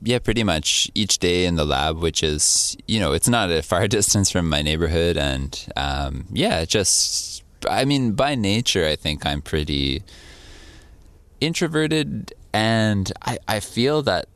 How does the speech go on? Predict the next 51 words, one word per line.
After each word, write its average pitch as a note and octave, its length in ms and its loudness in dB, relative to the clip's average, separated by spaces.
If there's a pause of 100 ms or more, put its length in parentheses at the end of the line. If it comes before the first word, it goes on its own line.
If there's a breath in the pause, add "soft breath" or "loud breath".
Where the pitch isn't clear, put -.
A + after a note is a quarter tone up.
(220)
uh, E2+ 240 2
most F#2 640 0 (720)
m-, G2+ 240 2
or G#2+ 320 0
a G#2+ 80 0
great G2+ 480 0
many, F#2+ 380 4
many G#2+ 260 2
things F#2 460 0
that D#2+ 120 2
I'm C2+ 200 0
interested E2 520 0
in, A1+ 360 -4
um, C#2 340 -2 (140)
I F2+ 80 -2
can F2+ 180 -2
sort F#2 240 2
of F2 100 2
explore E2+ 560 0
them D#2 560 -2 (120)
from E2 480 -2
the D#2+ 100 0
jumping E2 400 -2
off C#2+ 220 -2
point F2 260 0
of, E2 320 -2
like, E2 300 -4
my G2+ 180 2
own G#2+ 160 2
mind, A#2 420 0
like, D#2+ 240 0
if E2 140 -4
I D2 60 0
have D#2 240 -4
the F#2 100 -4
time E2+ 460 -2
and F#2 160 -2
the G#2+ 40 -6
space G2+ 340 0
to G#2+ 100 -6
do B2 160 0
this. F3 340 -4 (400 loud breath)
Some D#3+ 220 2
resources G#2 580 2
help, E2+ 220 0
like D#2+ 180 0
the - 160 -2
internet, E2+ 560 0
you C#2+ 100 -2
know, D2 440 -2
uh, - 180 -4